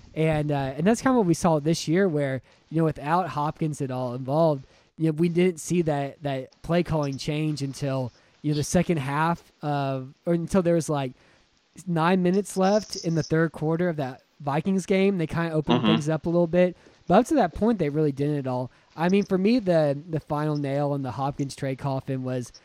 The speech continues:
Speaker 1: whenever Will Fuller dropped that, uh, out route against Minnesota, where he had to make that spectacular c-, catch and tap it to himself. And that was a
Speaker 2: <laughs>
Speaker 1: catch DeAndre
Speaker 2: Right.
Speaker 1: Hopkins has made, you know, twenty-five times in Houston. And now you're oh and three, or you're oh and four, Bill O'Brien's fired. And,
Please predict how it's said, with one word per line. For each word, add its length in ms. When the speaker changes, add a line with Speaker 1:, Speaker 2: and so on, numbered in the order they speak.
Speaker 1:
whenever 300
Will 180
Fuller 380
dropped 340
that, 400
uh, 300
out 260
route 380
against 320
Minnesota, 680
where 140
he 100
had 100
to 60
make 180
that 160
spectacular 640
c-, 140
catch 360
and 100
tap 240
it 80
to 100
himself. 460
And 100
that 100
was 120
a 140
Speaker 2:
<laughs> 0
Speaker 1:
catch 220
DeAndre 240
Speaker 2:
Right. 80
Speaker 1:
Hopkins 400
has 100
made, 260
you 60
know, 100
twenty-five 500
times 300
in 80
Houston. 520
And 140
now 100
you're 180
oh 120
and 120
three, 360
or 120
you're 200
oh 80
and 120
four, 360
Bill 160
O'Brien's 400
fired. 360
And, 160